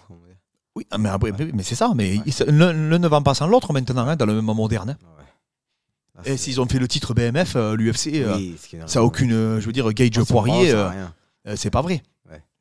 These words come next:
Speaker 2: Gage, il voulait, euh, il voulait Makachev.
Speaker 1: Hmm.
Speaker 2: Il voulait pas Poirier, tu vois.
Speaker 1: Ouais.
Speaker 2: Mais après, c'est ça. Et je pense qu'effectivement, c'est une rencontre franco-française, tu le vois bien. Ça nous a tous, euh,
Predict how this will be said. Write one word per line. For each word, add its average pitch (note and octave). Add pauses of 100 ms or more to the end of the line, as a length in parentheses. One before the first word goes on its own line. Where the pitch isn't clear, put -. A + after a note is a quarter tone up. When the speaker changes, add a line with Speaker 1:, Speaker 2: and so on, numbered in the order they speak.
(100)
Speaker 2:
Gage, B2
il G#2+
voulait, A2+
euh, G#2
il G#2+
voulait G#2+
Makachev. A#2+ (280)
Speaker 1:
Hmm. F2+
Speaker 2:
Il -
voulait G#2+
pas G#2
Poirier, C#3
tu -
vois. C3 (100)
Speaker 1:
Ouais. D2+ (340)
Speaker 2:
Mais F2
après, D#2+
c'est -
ça. G3+ (140)
Et -
je -
pense -
qu'effectivement, A2
c'est -
une G2+
rencontre G#2
franco-française, G2+
tu -
le G#2
vois A#2+
bien. E3+ (280)
Ça F2+
nous G2+
a F#2+
tous, A2
euh, F2+